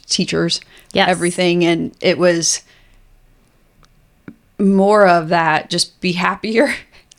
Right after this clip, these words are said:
Speaker 2: Yeah.
Speaker 1: You have a house and
Speaker 2: Yeah.
Speaker 1: <laughs> a roof and you're part
Speaker 2: Right.
Speaker 1: of this family.
Speaker 2: Yeah.
Speaker 1: Versus now I know my husband and I, our approach is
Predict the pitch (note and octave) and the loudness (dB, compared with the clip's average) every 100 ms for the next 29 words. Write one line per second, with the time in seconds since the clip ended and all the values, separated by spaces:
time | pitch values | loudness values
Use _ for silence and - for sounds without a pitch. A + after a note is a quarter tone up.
0 | - G#3+ F#4 C#4 G#3 A3+ G3 F#3 - - | -2 0 4 2 2 0 0 -2 -4 -6
1 | G3+ - A3+ C4+ F#3 E5+ B4 - G#3+ A3 | -8 -4 0 0 0 -4 -2 -2 2 0
2 | A3+ G#3+ F#3+ A3 A3+ - C4+ C4 G#3 F#3+ | 0 0 2 0 0 0 2 2 0 -2
3 | F#3+ A3 F#3+ E3+ E3 E4 A4+ G3+ - - | -4 -2 -2 -4 0 2 2 -2 -16 -12
4 | E3 G3+ G3 G3+ F3 F3+ F3+ F3 E3 F3 | 0 2 2 0 -2 0 0 0 -4 -6
5 | E3+ E3+ F3+ B3+ G3 F3 D#3+ E3+ E3+ E3+ | -4 -4 -2 -2 0 0 0 -2 0 0
6 | D#3 - F#3 - F2+ E2+ E2 | -2 0 -2 0 -4 -4 -6